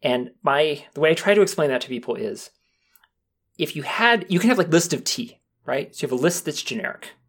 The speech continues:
But what if the list itself could be generic? Like, so you, you could have, instead of, like, a list of T, you could have, like, a U of T, where both U and T are both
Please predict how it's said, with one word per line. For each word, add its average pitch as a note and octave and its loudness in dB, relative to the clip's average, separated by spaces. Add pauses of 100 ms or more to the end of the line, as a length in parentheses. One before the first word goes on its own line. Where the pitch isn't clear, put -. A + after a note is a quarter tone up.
(340)
But D3+ 4
what E3+ 2
if - -8
the C#3 6
list F3 -4
itself - 0 (640)
could - -4
be B2+ -4
generic? - -10 (640)
Like, B2 0
so - 0
you, D3 -2
you D#3+ -4
could E3+ -2
have, D#3+ 4
instead G3 2
of, F3 0
like, C#3+ 4
a C3 2
list D3 4
of E3 -2
T, G#3+ -2 (200)
you D#3+ -2
could D3+ -6
have, D3+ 2
like, C3 2
a C#3 2
U A#2+ -2
of A#2+ -4
T, - -10
where C3+ 2
both C3 4
U F3+ 0
and D3 0
T D3+ -8
are B2+ -6
both C#3+ 0